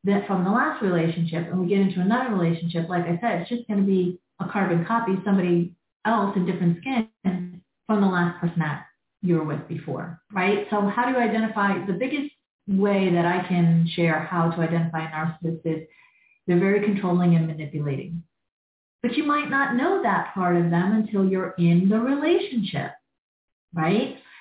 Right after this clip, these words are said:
Because then we have covert narcissism, where they're very har-, they're harder to detect their behaviors until you're, like, in a relationship, when you're getting close to them, when you're spending more time with them.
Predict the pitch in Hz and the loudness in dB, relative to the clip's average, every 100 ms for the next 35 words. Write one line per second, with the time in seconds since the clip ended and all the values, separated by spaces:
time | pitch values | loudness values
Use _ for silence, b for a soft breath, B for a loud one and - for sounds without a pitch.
0 | B 240 277 302 311 311 302 - 320 349 | B 0 2 2 0 0 -2 -2 4 4
1 | 320 240 180 170 165 165 - - - 190 | 4 2 0 0 0 -2 -8 -12 -4 0
2 | 220 220 226 254 302 302 302 - 247 233 | 2 2 0 0 0 0 -2 -6 -4 -4
3 | 208 214 196 269 294 - - 220 196 - | -2 -2 0 -2 -2 -6 -12 -12 -10 -4
4 | 233 - - - _ _ _ _ _ _ | -4 -4 -12 -20 _ _ _ _ _ _
5 | - 175 170 175 170 185 170 - - - | -4 -2 2 2 4 2 2 -4 -12 -20
6 | _ _ _ _ _ _ - 196 196 - | _ _ _ _ _ _ -2 0 0 2
7 | 170 175 185 196 180 160 170 - 170 165 | 4 4 4 2 2 2 0 0 -2 2
8 | 175 214 285 339 - 226 190 175 170 180 | 2 2 2 0 0 -4 0 4 4 4
9 | 180 175 180 175 214 - 294 339 330 180 | 0 -2 0 2 0 0 0 0 0 -2
10 | 175 175 190 _ _ _ _ 180 190 208 | -2 -2 -10 _ _ _ _ -2 2 2
11 | 214 - 175 180 190 220 226 269 320 320 | 0 0 2 4 4 4 0 -4 -4 -6
12 | - 170 - - | -4 -6 -6 -10